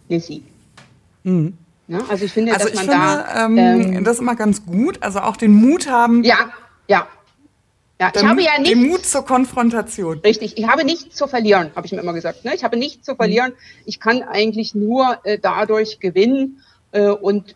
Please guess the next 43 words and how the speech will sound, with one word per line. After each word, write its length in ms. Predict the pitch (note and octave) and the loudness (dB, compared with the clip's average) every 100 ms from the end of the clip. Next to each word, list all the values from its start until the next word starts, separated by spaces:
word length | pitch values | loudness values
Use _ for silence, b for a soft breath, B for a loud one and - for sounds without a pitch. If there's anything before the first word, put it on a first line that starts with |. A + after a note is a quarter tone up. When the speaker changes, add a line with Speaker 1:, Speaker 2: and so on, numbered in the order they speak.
| - | -14
Speaker 1:
ich 160 | G#3+ | -8
bin 120 | D4 C#4+ | -4 -4
auch 120 | A3+ | -2
mit 100 | A#3+ | -2
der 100 | A3 | 0
Krankenkasse 420 | - C4 B3 G#3+ | -2 -2 -2 -2
dann 140 | G#3 | -2
in 100 | G#3 | -2
die 80 | G3+ | -2
Auseinandersetzung 800 | F3+ F3+ F#3 D4 C#4+ C4 C#4+ C4+ | -4 -4 -4 -4 -6 -8 -8 -10
gegangen. 340 | C4+ A#3 A#3 | -8 -8 -6
Ich 80 | A#3+ | -6
habe 140 | G3+ G3 | -6 -6
mich 60 | |
also 160 | F3 F3+ | -6 -6
dann 260 | E3+ E3+ - | -8 -8 -6
im 140 | G#3 | -6
Internet 480 | C4+ C4+ A#3 G#3 G#3+ | -4 -4 0 0 0
belesen, 640 | F3+ F3 A3 C4 C4 B3 | -2 2 2 0 -6 -10
habe 120 | G3 - - - | -14 -16 -12 -6
den, 340 | G3 G3 F#3 | -4 -4 -10
äh, 180 | F3 F#3 | -12 -8
fünf 240 | - A3+ - | -4 -4 -2
Seiten 300 | G3 G3 G3+ | -4 -4 -6
Papier 320 | E3+ B3+ C#4 | -4 0 0
ins 160 | B3+ G3+ | -2 0
Haus 280 | G3+ B3 | 0 -2
geschickt. 360 | - B3+ C#4 - _ b b b b - | -8 -10 -10 -12 _ b b b b -2
Speaker 2:
Mhm. 140 | G3 A3+ | 0 2
Speaker 1:
Äh, 200 | G#3+ G#3 - _ _ _ _ _ _ _ - | 0 -2 -8 _ _ _ _ _ _ _ 0
ja, 220 | G3+ A#3 | 2 2
und 200 | A#3+ G#3+ | -2 -6
habe 120 | A#3 C4 | -4 -2
dann 220 | B3+ B3 | -2 -4
von 140 | A#3+ | -4
den 120 | A3+ A3 | -4 -4
Ärzten 360 | G3+ A#3 C4 | -6 -8 -6
die 120 | B3 | -6
Info 220 | A#3 C4 B3+ | -6 -6 -10
bekommen, 400 | A#3+ A3 A#3+ A3 | -6 -2 -2 -2
dass 140 | G#3+ | -2
ich 140 | G#3+ | -4
also 140 | G3+ | -10